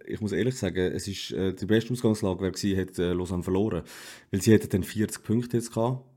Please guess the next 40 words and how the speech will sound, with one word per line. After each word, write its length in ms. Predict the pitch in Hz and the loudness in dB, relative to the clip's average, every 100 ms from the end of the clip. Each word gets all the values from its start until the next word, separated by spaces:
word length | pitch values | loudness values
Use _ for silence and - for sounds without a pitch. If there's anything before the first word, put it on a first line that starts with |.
| - | 2
wir 260 | 107 110 | 6 6
haben 140 | 101 98 | 4 2
jetzt 200 | 90 - | 0 -2
vierunddreißig. 800 | 98 92 90 90 131 135 - - _ - - - _ | -2 -2 0 -2 -4 -8 -16 -20 _ -20 -20 -20 _
Das 160 | - 87 | -8 0
sind, 140 | 98 | 2
wären 280 | 98 98 95 | 4 4 4
noch 100 | 95 | 0
sechs 300 | 87 101 - | 0 -2 -2
Punkte 280 | - 107 120 | -2 -2 -2
gewesen 240 | - 107 98 | -2 -2 0
von 240 | 95 92 | 0 2
möglichen 400 | 98 95 87 92 | 2 0 -2 0
neun. 340 | 98 123 131 - - - - _ | 2 2 0 -6 -20 -20 -20 _
Und 160 | 90 101 | 2 4
jetzt 180 | 104 | 4
ist 120 | 95 101 | 2 2
halt, 220 | 98 98 | 2 4
weißt 200 | 110 - | 0 2
du, 140 | 104 | -2
der 60 | 98 | 0
Punkt, 380 | 113 120 120 104 | 2 2 0 0
wo 120 | 104 | 0
jetzt 140 | 95 | 2
halt 180 | 98 98 | 0 0
Lausanne 320 | 101 98 95 | 0 0 0
hat, 320 | 104 107 - - _ _ _ _ - | 0 -2 -12 -20 _ _ _ _ -8
lang, 440 | 50 92 98 90 | -2 2 2 2
ja, 360 | 80 - 110 90 - | 0 0 -2 -2 -4
jetzt 180 | 87 - | -6 -2
musst 180 | 101 | 0
du 60 | 98 | 0
halt 280 | 92 - - - - - | -2 -4 -12 -14 -20 -8
quasi 300 | - 95 92 | 0 0 2
alle 220 | 73 90 90 | 0 0 0
drei 160 | 92 | -4
Spiele 300 | 85 - 90 | -6 -4 -4
gewinnen, 380 | - 104 107 85 | 0 0 0 0
weil, 220 | 90 85 | -2 0
äh, 240 | 85 85 | -2 -2